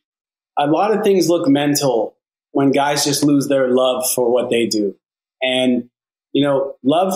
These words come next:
for the game of golf is so necessary, just like love for your kids is so necessary, because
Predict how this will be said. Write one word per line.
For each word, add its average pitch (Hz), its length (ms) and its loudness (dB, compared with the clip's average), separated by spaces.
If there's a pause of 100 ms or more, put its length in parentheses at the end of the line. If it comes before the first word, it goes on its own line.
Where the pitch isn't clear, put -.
for 196 80 2
the 165 100 2
game 151 280 2
of 107 140 0
golf 135 420 2
is - 140 -2
so 156 160 0
necessary, 147 560 2
just 139 220 0
like 160 220 0
love 135 280 0
for 143 80 0
your 127 200 2
kids 170 260 0
is - 160 0
so 131 140 0
necessary, 117 520 0
because 127 460 -2